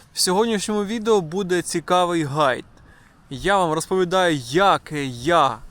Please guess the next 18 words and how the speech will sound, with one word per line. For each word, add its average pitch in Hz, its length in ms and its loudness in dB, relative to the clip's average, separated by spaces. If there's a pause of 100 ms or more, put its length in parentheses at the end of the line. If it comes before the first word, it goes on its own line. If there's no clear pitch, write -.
(320)
підходжу 175 540 -2
до 147 140 -2
своєї 196 260 -2
рибалки, 240 600 -2
як 180 340 0
я 165 60 0
обловлюю 175 460 -2
точку. 262 560 -8 (420)
І 254 320 -4 (200)
відштовхуючись 202 800 0
від 208 140 -8
цього, 254 400 -2
можна 214 280 -2
сказати, 233 380 -6
що 196 440 -4 (440)
це 226 140 0
звучить 214 380 -2
так, 233 200 2